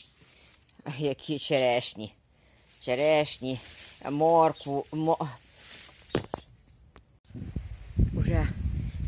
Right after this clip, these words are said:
суне хмара і вітер, бачите? Вже вітер звівається, може, зараз і в нас буде дощ.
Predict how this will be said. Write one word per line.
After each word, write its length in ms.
суне 280
хмара 480
і 100
вітер, 300
бачите? 380
Вже 160
вітер 300
звівається, 640
може, 320
зараз 340
і 40
в 60
нас 220
буде 280
дощ. 440